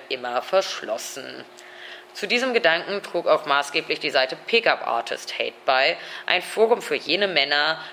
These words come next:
die trotz der Tausende von Dollar, die sie in den Namen dieser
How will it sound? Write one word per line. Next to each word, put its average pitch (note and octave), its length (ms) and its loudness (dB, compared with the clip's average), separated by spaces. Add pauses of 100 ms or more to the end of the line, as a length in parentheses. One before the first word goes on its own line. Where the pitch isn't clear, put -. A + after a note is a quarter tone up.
die D#3 80 -8
trotz A3+ 300 2
der D#3+ 120 2
Tausende C3+ 420 4
von D3 280 -2
Dollar, C3 420 4
die B2 180 -6
sie A#2+ 220 -2
in B2+ 80 -6
den A#2+ 200 -2
Namen B2 360 2
dieser A#2 460 0